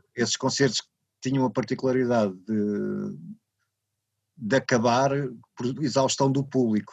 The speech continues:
mais ou menos, porque aquilo <laughs> começava aí à meia-noite e acabavam, já era de dia, né? Eh, com muitos intervalos e et cetera.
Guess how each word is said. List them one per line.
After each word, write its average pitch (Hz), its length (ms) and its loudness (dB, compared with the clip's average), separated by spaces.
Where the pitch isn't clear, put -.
mais 101 240 0
ou 110 80 4
menos, 113 240 4
porque - 140 -6
aquilo - 480 -2
<laughs> - 20 -20
começava 113 840 4
aí 113 120 4
à 113 80 6
meia-noite 123 580 2
e - 20 2
acabavam, 113 880 0
já 110 120 0
era 120 140 0
de 113 80 -6
dia, 107 320 4
né? 87 160 -10
Eh, 98 260 0
com 104 120 0
muitos 107 200 6
intervalos 120 680 2
e 98 80 -6
et 92 140 -12
cetera. - 180 -14